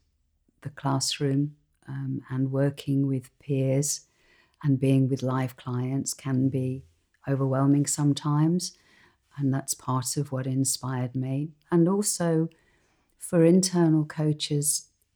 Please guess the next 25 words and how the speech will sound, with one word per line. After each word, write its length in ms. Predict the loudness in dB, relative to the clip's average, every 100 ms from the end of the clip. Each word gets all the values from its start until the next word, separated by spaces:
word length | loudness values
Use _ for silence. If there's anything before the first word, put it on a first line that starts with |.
| -8
to 120 | -2
have 240 | 0 2
an 80 | 4
opportunity 800 | 2 0 -4 2 4 4 2 -6
to 200 | -6 -8
come 280 | -2 4 4
together, 420 | 4 -4 -4 -2
learn 360 | 0 2 2 2
together, 420 | 0 -6 -4 -2
and 220 | 0 0
build 240 | 0 -2 -4
a 40 |
common 320 | -2 0 2
language 640 | 4 4 4 2 -2 -6
around, 640 | -8 -4 -2 -2 -2 -4 -6 _ _ _ _ _ _ -16
uh, 360 | -14 -12 -16 -20 -20 _ _ _ _ _ _ _ _
around 500 | -4 -2 0 0 -2 -4 -16 _ _ _ -14
how 260 | -4 -2
they're 160 | -2 -4
growing 420 | -4 -4 -4 -2
and 140 | -2
what 180 | -2 -4
does 180 | -4 -4
that 200 | -4 -4
mean, 380 | -4 -2 -4 -6